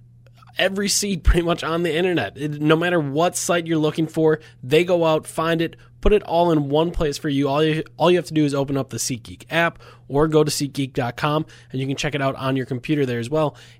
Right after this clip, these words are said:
And as we've talked about a number of times, they grade the tickets for you. They let you know if you're getting a good deal, uh, a bad deal, or just an okay deal. And the, it's color-coded, it's very easy to use,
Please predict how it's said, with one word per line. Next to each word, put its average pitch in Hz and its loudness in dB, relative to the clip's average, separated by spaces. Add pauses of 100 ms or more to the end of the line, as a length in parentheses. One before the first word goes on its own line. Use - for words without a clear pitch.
And 147 2
as 151 -2
we've 147 0
talked 170 -4
about 160 0
a 151 2
number 151 2
of 143 -8
times, 156 -2
they 127 -4
grade 156 2
the 170 -6
tickets 160 -4
for 147 -2
you. 139 0 (200)
They 135 -6
let 165 0
you 214 -4
know 196 2
if 170 -6
you're 185 -2
getting 190 2
a 151 -2
good 165 -2
deal, 165 0 (260)
uh, 156 -4
a 160 4
bad 165 0
deal, 156 2
or 170 -2 (160)
just - -8 (160)
an 226 2
okay 233 -2
deal. 131 -2
And 160 2
the, 147 -2
it's 151 -6
color-coded, 190 0
it's 147 -4
very 180 0
easy 160 -2
to 147 -4
use, 160 2